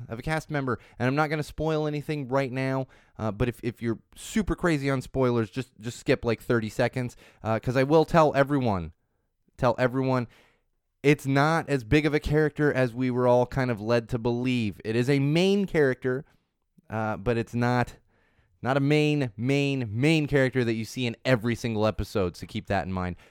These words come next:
They did do a nice job with it, uh, but, and I don't wanna say I'm disappointed, but when they talked about this a f-, a couple months ago, it was like, "Oh my gosh, uh, there's gonna be a huge main character." No. No, it's a main character, but not, a-, again, not a character you see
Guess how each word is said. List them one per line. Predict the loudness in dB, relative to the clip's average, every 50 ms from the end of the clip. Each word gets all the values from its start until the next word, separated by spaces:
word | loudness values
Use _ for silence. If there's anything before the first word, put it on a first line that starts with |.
| _ -6
They | -6 -4
did | 0 2 2 2 2 2
do | 0 0 0 2
a |
nice | 0 0 -2 -4 -4
job | -2 -2 0 -2 -2 -2
with | -4 -6 -4 -4
it, | -4 -6 -6 -8 _ _ _ _ _ -10 -6
uh, | -4 -4 -4 -4 -4
but, | -4 -4 -4 -4 -4
and | -4 -2 -2
I | 0
don't | 0 0
wanna | -2 -2
say | -2 -2 -4
I'm | -4
disappointed, | -4 -4 -6 -8 -8 -4 -2 -2 -2 -2 -2 -4 -4
but | -4 -4 -4 -4 _
when | -14 -10 -6 -4 -4 -4
they | -4 -4 -4 -4
talked | -2 -2 -2 -2 -2
about | -2 -4 -4 -2 -2
this | -2 -2 -2 -4 -8
a | -12
f-, | -12 -12 _ -14
a | -12 -8
couple | -4 -4 -4 -2
months | -2 -2 -2 -4 -4 -4
ago, | -2 -2 -2
it | -2
was | -2 -4
like, | -6 -6 -6 -6
"Oh | -6 -4
my | -4 -6 -6
gosh, | -6 -8 -8 -8 -12 -14 -14
uh, | -12
there's | -12 -12 -12 -12
gonna | -12 -12 -10
be | -10
a | -12 -12 _ _ _ _ _ _ _
huge | -18 -12 -8 -6 -6 -6 -6 -6
main | -4 -4 -4 -4 -4
character." | -4 -4 -4 -6 -6 -10 -14 -16 -12
No. | -6 -4 0 0 2 2 2 0 -2 -4 _ _ _ _ _ _ _ _ _ -2
No, | 0 4 4 6 6 4 4
it's | 2 2
a | 0
main | 0 0 0 0 -2
character, | 0 2 2 2 2 0 -2
but | -2 -2 -2
not, | 0 0 0 -2 -2
a-, | -6 -8 -6 -6
again, | -6 -2 0 0 0 0
not | -2 -2
a | -4 -2
character | -2 -4 -4 -4 -6 -10
you | -10
see | -10 -10 -12 -10